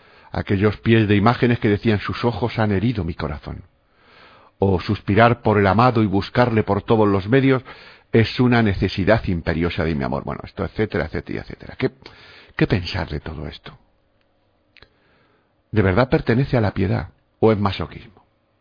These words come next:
¿O es infantilismo religioso? ¿Es religión o es una caricatura de religión?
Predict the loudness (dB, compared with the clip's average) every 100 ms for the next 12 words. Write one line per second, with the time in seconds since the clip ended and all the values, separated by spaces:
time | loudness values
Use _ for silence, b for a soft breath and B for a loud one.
0 | _ b b b b b b 2 4 4
1 | 0 4 4 4 2 2 0 0 0 0
2 | -4 -6 -10 -12 -20 _ _ _ b b
3 | b b b b b _ _ _ -2 0
4 | 2 0 4 2 2 -10 _ _ _ _
5 | _ _ _ 2 4 2 -2 -14 _ _
6 | _ _ _ 0 2 4 4 4 4 2
7 | 2 2 2 0 -4 -10 -14 -20